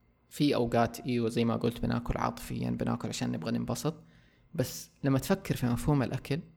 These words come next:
إنه هو إحنا مفروض ناكله عشان نشعر بالطاقة، فكيف إحنا بناكل وبعدها بنحس بالتخمة، بصداع، بتعب؟ أحس دي مرة علامة مهمة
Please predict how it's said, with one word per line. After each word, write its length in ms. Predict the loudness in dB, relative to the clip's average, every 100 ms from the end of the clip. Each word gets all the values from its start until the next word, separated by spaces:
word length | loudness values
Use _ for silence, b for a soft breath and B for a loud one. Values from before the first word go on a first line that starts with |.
| _ _ 0
إنه 140 | 4
هو 100 | 6
إحنا 240 | 6 4
مفروض 300 | 2 4 2
ناكله 300 | 4 2 2
عشان 200 | 0 2
نشعر 280 | -2 -2 -8
بالطاقة، 580 | -10 -4 -2 -2 -4 -8 b b b b
فكيف 380 | 0 2 2 0
إحنا 260 | 0 0
بناكل 540 | 0 2 2 2 0 0 -6
وبعدها 380 | -2 2 2 2
بنحس 420 | -2 -2 -4 -4
بالتخمة، 680 | -6 -2 0 0 2 0 0 -4 B B
بصداع، 720 | -4 -2 2 4 4 4 -2 -14 B -8
بتعب؟ 500 | 0 2 4 0 -4
أحس 220 | -4 -2
دي 180 | 4 6
مرة 260 | 6 6 6
علامة 400 | 6 4 4 2
مهمة 500 | 2 2 4 2